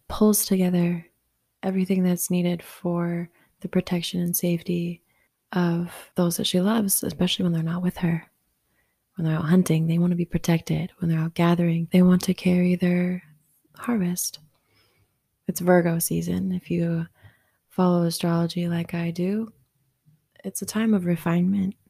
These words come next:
My mom being a Virgo, it's a time of learning what it means to be an adult child. We are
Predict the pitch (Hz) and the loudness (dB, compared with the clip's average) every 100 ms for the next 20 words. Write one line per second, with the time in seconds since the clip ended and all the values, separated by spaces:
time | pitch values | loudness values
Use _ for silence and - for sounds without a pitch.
0 | _ 202 247 208 165 160 165 165 170 165 | _ 2 4 4 4 0 -2 0 2 4
1 | 165 160 160 165 160 165 196 190 180 185 | 2 2 2 2 0 0 -2 -2 -2 0
2 | 175 175 170 165 - - _ _ _ - | 2 2 0 -4 -12 -20 _ _ _ -6
3 | 180 185 180 180 175 - 175 180 175 175 | -2 0 2 0 0 0 0 2 0 -2
4 | - 175 180 180 175 170 170 185 - - | -6 -2 -2 0 0 -2 -4 -4 -6 -4
5 | 170 190 175 175 - - - _ 170 165 | -2 -2 -6 -8 -16 -20 -20 _ 4 6
6 | 160 160 | 6 2